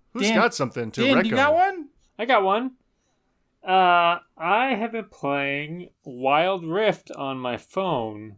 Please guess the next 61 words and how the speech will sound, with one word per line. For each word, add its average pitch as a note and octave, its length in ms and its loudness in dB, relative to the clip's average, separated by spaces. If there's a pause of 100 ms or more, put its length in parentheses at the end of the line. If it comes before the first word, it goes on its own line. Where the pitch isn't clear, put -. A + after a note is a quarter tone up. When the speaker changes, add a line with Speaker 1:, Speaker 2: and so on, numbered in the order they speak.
(120)
Speaker 3:
which C3+ 200 -16
is C3 140 -10
the C3+ 100 -10
League C3 280 -4
of C3+ 80 -2
Legends. B2 720 -6 (960)
It's - 160 -20
League E3+ 140 -2
of G3 60 2
Legends, B2+ 520 -2 (100)
but B2+ 80 -12
it's C3+ 120 -10
on F#3 100 -4
your F3+ 100 -6
phone. B2 440 0 (140)
Speaker 1:
Huh. A#2+ 200 -4 (1200)
Speaker 3:
And F#3 320 -2
I G#3 280 0
Speaker 1:
Is E3 160 2
it F#3+ 120 2
the, G3 140 -6 (100)
it's F3 200 -4
the F3+ 160 4
actual E3+ 340 4
port D3 420 0
from, D3+ 280 0
like, C#3 180 -4
the D3+ 100 0
official D3 360 0
League C#4 100 2
of D4+ 40 4
Speaker 3:
Yeah. C#4 120 8
Speaker 1:
Legends, B2+ 100 0
not C3 100 -2
a, B2 140 -10
not C3+ 100 0
a B2 40 -10
clone? A2+ 540 0
Speaker 3:
Yeah, F#3+ 160 6
it's, D#3 140 0
it's G3 180 -4
Speaker 1:
Right. C3 80 -2
Speaker 3:
not F#3+ 180 -2
like E3 160 0
a, D3+ 360 0
a C#3 40 -2
moba. C#3 540 -2
It's D3 160 -10
not D#3+ 120 -4
like C#3 140 -2
a C#3 40 -6
generic B2+ 360 -6
moba B2+ 280 -2
that's A2+ 160 -6
meant B2 140 -12
to C3 60 -10
look B2 140 -8
like A#2 120 -2
it. A#2+ 80 -2
It's B2 120 -6
like D#3 240 -2